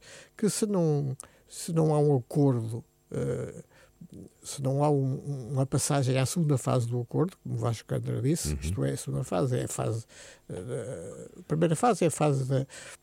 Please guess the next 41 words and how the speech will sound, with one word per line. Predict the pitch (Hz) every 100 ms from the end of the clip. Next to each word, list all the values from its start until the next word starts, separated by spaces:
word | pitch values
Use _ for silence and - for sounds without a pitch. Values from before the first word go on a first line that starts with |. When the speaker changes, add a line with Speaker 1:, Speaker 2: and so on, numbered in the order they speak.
| - - -
Speaker 1:
da, | 139 143 -
das | 139 127
condições | 147 135 - 151
de | - -
saída | - 127 117 120 127 151
e | 151 156
a, |
e | - 165 165
a |
segunda | 160 - 196 180
fase | - 214 247 - - -
é | 156 160 -
a, | 143
a, | - - 156 143 151 151 147
a |
fase | 117 147 151 139
do, | 135
do | 170 151 165 160 170
novo | 156 156 180 156
relacionamento | 131 139 127 151 139 139 160 170
Speaker 2:
Do | -
futuro | - 160
Speaker 1:
que |
há | 139
de | 131
haver |
Speaker 2:
relacionamento. | 135 135 143
Speaker 1:
entre | 135 127
as | 123
duas | 131
partes. | - 117 - - - - - - -
Eh, | 156 160 -
que | 175 180 185
há, | 175 160 - 165 147 139
há | 131 - -
pesso-, | - 175 156
eh, | 135
pessoas | - - 165 139 113
importantes | 127 127 - - 165 135 -
na, | 131 123
na, | 135 131